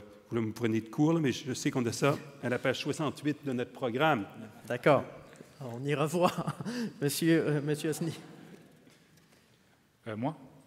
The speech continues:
Speaker 2: Oui.
Speaker 3: Oui. Euh, non, excuse-moi, j'avais pas vu.
Speaker 2: Oui, vous
Speaker 3: Euh,
Speaker 2: êtes, vous êtes
Speaker 3: faut,
Speaker 2: à,
Speaker 3: faut
Speaker 2: vous
Speaker 3: juste
Speaker 2: êtes
Speaker 3: comprendre
Speaker 2: suivant.
Speaker 3: un élément, et, euh, je, je comprends pourquoi l'université peut plus conseiller, mais c'est, c'est à cause d'un problème qui était plus large.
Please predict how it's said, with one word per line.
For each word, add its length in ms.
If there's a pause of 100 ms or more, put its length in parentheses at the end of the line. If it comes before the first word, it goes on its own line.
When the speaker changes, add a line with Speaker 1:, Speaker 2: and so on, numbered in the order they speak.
(160)
Speaker 2:
Oui. 240
Speaker 3:
Oui. 40 (680)
Euh, 320
non, 140
excuse-moi, 320
j'avais 180
pas 80
vu. 220 (100)
Speaker 2:
Oui, 80
vous 140
Speaker 3:
Euh, 260
Speaker 2:
êtes, 60
vous 80
êtes 40
Speaker 3:
faut, 120
Speaker 2:
à, 40
Speaker 3:
faut 120
Speaker 2:
vous 80
Speaker 3:
juste 160
Speaker 2:
êtes 80
Speaker 3:
comprendre 280
Speaker 2:
suivant. 120
Speaker 3:
un 100
élément, 500 (360)
et, 220
euh, 180
je, 180
je 120
comprends 360
pourquoi 400
l'université 480
peut 140
plus 160
conseiller, 500
mais 140 (420)
c'est, 440
c'est 200
à 60
cause 240
d'un 100
problème 380
qui 60
était 140
plus 160
large. 300